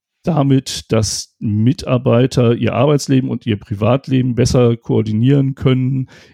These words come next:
eben auch einen Gewinn für beide Seiten zu erzeugen. Und insofern, ähm, finde ich dann vivere necesse est,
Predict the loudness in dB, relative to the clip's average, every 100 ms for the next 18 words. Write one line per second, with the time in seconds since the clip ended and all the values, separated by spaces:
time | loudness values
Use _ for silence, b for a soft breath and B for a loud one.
0 | _ 0 2 0 0 0 0 2 0 0
1 | 0 2 2 0 0 0 -2 -8 -8 -8
2 | -6 -4 -4 -8 -8 -8 -8 -6 -6 0
3 | 0 2 -2 -6 b b b b -2 0
4 | 2 0 0 0 -4 -2 0 0 -2 -2
5 | 0 2 0 -2 -4 _ _ _ _ _
6 | _ 2 4 4 2 0 0 0 0 0
7 | -2 -6 -16